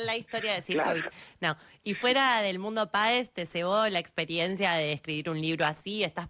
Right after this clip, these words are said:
Speaker 1: pensando como a por otro lado, por otros rumbos?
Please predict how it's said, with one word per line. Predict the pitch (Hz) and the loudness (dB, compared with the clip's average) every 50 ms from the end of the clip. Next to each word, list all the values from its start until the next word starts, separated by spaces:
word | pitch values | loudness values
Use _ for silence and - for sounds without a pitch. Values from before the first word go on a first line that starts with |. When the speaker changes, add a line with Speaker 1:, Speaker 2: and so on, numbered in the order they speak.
| _ - | _ -4
Speaker 1:
pensando | 196 175 156 147 139 - 170 135 160 175 180 175 160 143 | -4 -4 -4 -4 -6 -6 -6 -6 -6 -4 -4 -4 -4 -4
como | 147 147 143 135 135 131 131 135 _ _ _ _ _ _ - | -4 -8 -6 -8 -10 -10 -12 -16 _ _ _ _ _ _ -10
a | 175 147 - | -10 -6 -2
por | 160 165 165 175 | -2 0 2 2
otro | 180 170 - 170 156 156 | 0 0 2 0 2 2
lado, | 165 175 196 202 214 208 208 208 202 202 190 151 | 2 2 4 4 4 4 4 2 2 0 0 -2
por | 165 156 156 165 | -8 -6 -6 -6
otros | 165 - 180 165 160 156 151 - - | -8 -6 -4 -4 -2 -4 -4 -8 -10
rumbos? | - 175 190 214 220 220 220 220 226 226 - - | -10 -8 -6 -6 -4 -2 0 -2 -2 -2 -8 -14